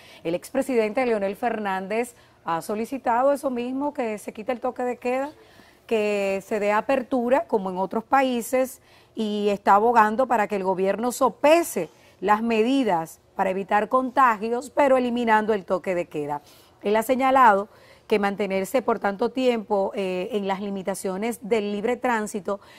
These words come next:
genera conflictos entre agentes del orden y la ciudadanía.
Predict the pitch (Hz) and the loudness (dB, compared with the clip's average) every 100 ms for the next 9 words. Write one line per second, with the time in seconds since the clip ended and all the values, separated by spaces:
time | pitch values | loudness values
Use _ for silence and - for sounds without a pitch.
0 | - 214 208 214 233 269 254 247 247 - | -10 -4 0 0 2 2 2 -2 -2 4
1 | 285 285 - 226 202 208 196 - 202 196 | 4 4 0 -4 -4 0 0 -2 -6 -2
2 | 247 254 214 196 202 247 226 202 - 190 | -2 0 0 0 0 0 0 -2 -2 0
3 | 185 175 208 277 185 | 0 0 -2 -2 -4